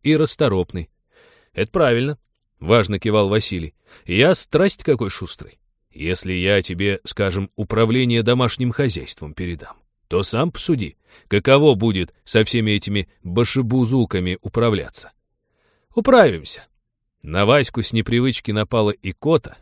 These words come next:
но гонору это ему не убавило. «По хозяйству мы можем».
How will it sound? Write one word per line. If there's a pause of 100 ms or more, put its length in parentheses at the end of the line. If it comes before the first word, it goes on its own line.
но
гонору
это
ему
не
убавило. (500)
«По
хозяйству
мы
можем».